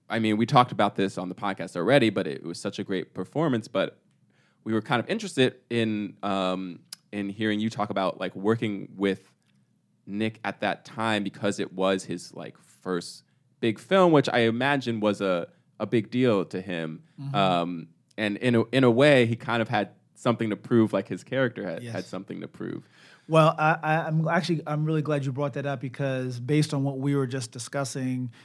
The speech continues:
Speaker 2: it fits perfectly in that, <clears throat> that, that, that thought pattern, which is that Nick had the, he had a, <clears throat> he had a combination of things.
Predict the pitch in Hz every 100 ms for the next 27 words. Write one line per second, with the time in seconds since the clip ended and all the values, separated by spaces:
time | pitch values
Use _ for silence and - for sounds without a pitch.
0 | _ 139 120 - 120 - - 147 139 135
1 | 131 131 135 135 127 120 120 - _ -
2 | 247 220 170 147 139 _ - 135 131 -
3 | - - _ 202 139 127 - 151 143 135
4 | - 139 131 127 123 127 123 131 120 131
5 | 123 - _ _ _ _ _ - 139 143
6 | 160 185 - - 143 143 139 135 135 127
7 | 117 - _ _ _ _ _ _ 139 127
8 | 135 131 131 131 - 139 160 160 156 135
9 | 131 - - - 165 135 - _ 165 165
10 | 165 165 170 160 147 147 - 143 120 131
11 | 123 117